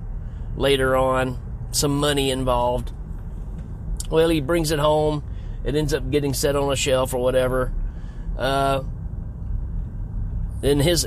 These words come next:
uh, Marshall's ex-wife is going out of town and needs a place for, uh, his son to stay. So he's gonna stay with his dad, and that's never a pleasant thing. There's, there's no cordial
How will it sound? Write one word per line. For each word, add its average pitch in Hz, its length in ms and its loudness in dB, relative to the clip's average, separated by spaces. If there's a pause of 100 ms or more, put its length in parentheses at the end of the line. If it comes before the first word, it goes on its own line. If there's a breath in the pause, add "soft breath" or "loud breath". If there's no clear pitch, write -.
(220)
uh, 110 400 0
Marshall's 156 440 2
ex-wife 156 720 2
is 135 100 -2
going 147 220 2
out 135 160 0
of 131 80 0
town 160 300 0
and 135 80 0
needs 135 180 0
a 127 60 0
place 135 260 -2
for, 117 400 0 (760)
uh, 92 380 -2 (160)
his 117 180 2
son 156 420 4
to 127 100 0
stay. 120 440 0
So - 160 -4
he's 117 140 0
gonna 127 160 0
stay 135 240 0
with 131 140 2
his 135 100 2
dad, 127 480 2 (720 loud breath)
and 117 440 2 (100)
that's 147 260 4
never 165 460 6
a 135 60 0
pleasant 131 440 0
thing. 135 400 -2
There's, 131 440 -4
there's 120 260 -4
no 147 300 2
cordial 139 760 4